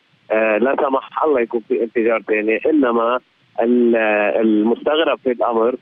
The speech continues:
أنه لا توضيح من قبل المعنيين، من قبل الأجهزة المعنية. يعني، يجب على الأجهزة المعنية والمولج-، المولجة بحماية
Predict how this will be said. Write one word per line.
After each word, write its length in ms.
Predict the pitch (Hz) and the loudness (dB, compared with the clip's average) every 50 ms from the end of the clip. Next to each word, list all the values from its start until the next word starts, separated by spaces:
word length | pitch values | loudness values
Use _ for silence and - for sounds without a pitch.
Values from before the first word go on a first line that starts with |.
| 120 127 | -2 -2
أنه 500 | 131 135 131 123 113 123 120 120 123 - - | 0 0 0 0 0 0 2 2 0 0 -2
لا 220 | 117 120 131 139 147 | -2 -2 0 0 -2
توضيح 760 | - 143 127 120 120 113 107 123 123 123 127 139 123 120 - _ _ _ _ - | -2 -2 0 0 0 0 0 2 2 2 2 0 0 -4 -8 _ _ _ _ -4
من 160 | 113 117 117 | -2 -2 -2
قبل 420 | 110 - 147 135 131 131 131 127 117 - 127 | -2 -2 0 0 0 0 0 -2 -2 0 0
المعنيين، 640 | 123 120 120 117 110 117 123 123 123 127 131 113 104 | 0 0 0 0 0 0 0 0 2 2 2 2 0
من 180 | 101 107 107 101 - | 0 -2 -2 0 0
قبل 260 | 135 127 135 127 120 | 0 0 0 2 2
الأجهزة 560 | 113 120 107 113 135 127 117 123 117 110 113 | 2 2 2 0 0 0 0 2 2 2 2
المعنية. 440 | 113 110 110 107 110 120 117 107 101 | 2 2 0 0 0 0 2 2 2
يعني، 340 | 92 92 90 85 85 90 85 - _ _ _ - | 0 0 -2 -2 -4 -8 -10 -14 _ _ _ -2
يجب 360 | - 120 135 139 131 139 113 | 0 0 0 0 0 -2 -2
على 340 | 101 104 117 117 110 104 92 90 _ _ _ _ _ 113 | -2 -2 0 0 0 0 -2 -4 _ _ _ _ _ -4
الأجهزة 600 | 113 107 131 151 147 127 127 120 110 101 113 104 | -2 0 0 0 0 2 0 2 2 0 0 0
المعنية 760 | 101 110 117 110 101 117 131 143 135 127 120 113 101 104 | 2 2 2 0 0 0 2 2 2 2 2 2 0 0
والمولج-، 840 | 101 104 107 110 107 110 113 123 143 151 156 147 131 127 123 110 107 113 - - | 0 2 2 2 2 2 2 2 2 2 2 2 2 0 0 -2 -2 -4 -4 -2
المولجة 640 | 117 117 120 139 151 156 147 143 123 113 120 117 110 | 0 0 2 2 2 2 2 2 0 0 0 -2 -2
بحماية 640 | 104 110 104 120 123 120 120 135 147 160 165 160 131 | 0 -2 -2 0 0 0 0 0 0 0 0 0 -2